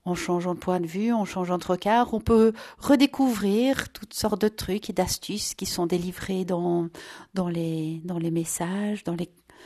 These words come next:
dans les conseils, dans les articles, parce que bien sûr, tout est en mouvement, tout change. Bref,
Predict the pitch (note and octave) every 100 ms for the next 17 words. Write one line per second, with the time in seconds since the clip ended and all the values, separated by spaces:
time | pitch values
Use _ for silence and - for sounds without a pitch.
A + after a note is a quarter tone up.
0 | - - F3+ F3 - F#3+ - G3+ A#3 G3+
1 | F3+ F3 F#3 - - D#4+ - - - -
2 | - _ _ _ - C#3+ - E3+ D#3+ D#3
3 | - A3 G#3+ - G3+ F3 E3+ F3+ F3 E3+
4 | F#3+ G3+ G#3 G3 - E3+ E3 - - -
5 | _ _ - - E3 A3 A3+ -